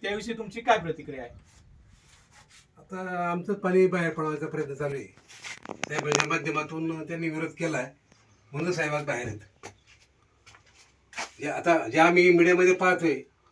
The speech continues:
Speaker 2: का, त्याच माध्यमातून आमचंच पाणी बाहेरचे लोकं पळवत आहेत. हे कोणाचं नाव घेऊ इच्छित नाही, पण आता लोकांना माहिती नाही, लोकांना दिशाभूल करतात इथं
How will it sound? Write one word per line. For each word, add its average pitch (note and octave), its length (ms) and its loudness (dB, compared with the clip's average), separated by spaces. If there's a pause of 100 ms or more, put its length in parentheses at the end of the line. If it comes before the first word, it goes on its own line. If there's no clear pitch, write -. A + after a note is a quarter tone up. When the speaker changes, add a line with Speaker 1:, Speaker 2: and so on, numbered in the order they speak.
(360)
Speaker 2:
का, C#3 100 -8
त्याच E3+ 300 2
माध्यमातून E3 680 6
आमचंच E3 280 6
पाणी E3+ 240 4
बाहेरचे D3+ 480 2
लोकं C#3+ 180 -4
पळवत C#3+ 320 -6
आहेत. C3+ 140 -8
हे - 640 -18
कोणाचं D3 260 -4
नाव D#3+ 200 4
घेऊ E3 120 8
इच्छित E3 260 0
नाही, F3 200 2 (480)
पण E3+ 160 6
आता F3 120 0
लोकांना G3+ 340 2
माहिती G3+ 260 6
नाही, F3+ 140 6
लोकांना F3 240 2
दिशाभूल F#3+ 340 2
करतात D#3 200 2
इथं D3+ 240 -6